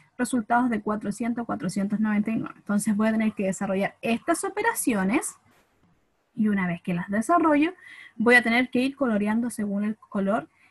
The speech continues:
que corresponda al resultado, ¿ya? No es neces-, o sea, pueden hacer las operaciones en el cuaderno, en otra hoja o al reverso de la guía. No las hagan ahí mismo en el dibujo porque si no después va a quedar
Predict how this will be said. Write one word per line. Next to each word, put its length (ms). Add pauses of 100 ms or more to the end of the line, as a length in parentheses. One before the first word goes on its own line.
(140)
que 140
corresponda 720
al 60
resultado, 640 (220)
¿ya? 340 (880)
No 120
es 60
neces-, 260
o 60
sea, 400
pueden 180
hacer 240
las 220
operaciones 560
en 60
el 120
cuaderno, 540
en 80
otra 260
hoja 240
o 80
al 120
reverso 340
de 60
la 100
guía. 220
No 100
las 160
hagan 220
ahí 80
mismo 220
en 100
el 60
dibujo 360
porque 300
si 100
no 200
después 320
va 80
a 40
quedar 280